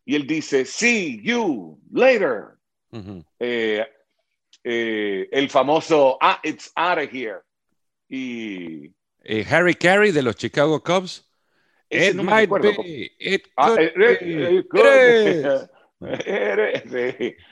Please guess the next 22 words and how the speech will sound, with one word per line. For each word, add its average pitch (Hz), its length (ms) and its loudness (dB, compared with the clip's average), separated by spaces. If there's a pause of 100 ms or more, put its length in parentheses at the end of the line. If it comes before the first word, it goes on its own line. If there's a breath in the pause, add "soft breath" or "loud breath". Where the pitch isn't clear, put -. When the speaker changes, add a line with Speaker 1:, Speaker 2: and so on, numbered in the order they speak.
(140 soft breath)
Speaker 1:
Y, 123 760 0 (480 soft breath)
y 110 80 -8
hay 156 160 0
otro, 131 420 -4
Fernando, 98 600 -8 (460)
eh, 85 880 -4 (4000)
pero 127 180 6
más 180 160 4
que 147 120 2
todo, 156 440 6
yo 120 160 -10
creo 143 160 -4
que 120 140 -4
son 135 240 -4
las 117 180 -4
frases, 135 400 -2
Fernando, 127 500 -4
para 104 220 0
terminar 101 500 -4
un 127 100 -6
partido. 87 720 -4 (300)
Speaker 2:
Ujú. 110 380 -10